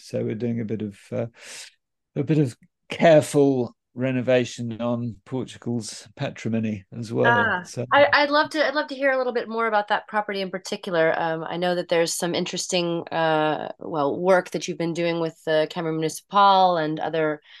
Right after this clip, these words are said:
Speaker 2: uh, other state and government agencies in order to keep, uh, to keep things above board, uh, and also do things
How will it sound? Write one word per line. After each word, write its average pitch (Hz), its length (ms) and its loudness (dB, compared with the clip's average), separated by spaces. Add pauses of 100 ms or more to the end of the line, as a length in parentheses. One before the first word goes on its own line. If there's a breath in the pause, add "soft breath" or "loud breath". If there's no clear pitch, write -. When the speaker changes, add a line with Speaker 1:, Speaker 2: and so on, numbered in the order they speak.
(240 loud breath)
Speaker 2:
uh, 151 600 -2
other 160 360 -2
state 151 460 0
and 156 140 -4
government 156 320 0
agencies 151 580 -2
in 151 100 -2
order 147 200 -2
to 151 120 -10
keep, 151 320 -6 (160)
uh, 139 380 -4 (100)
to - 120 -20
keep - 240 -10
things 156 180 0
above 147 340 -2
board, 190 440 4 (460 soft breath)
uh, 151 440 0
and 156 120 -4
also 151 220 -4
do 160 200 -4
things 156 640 -2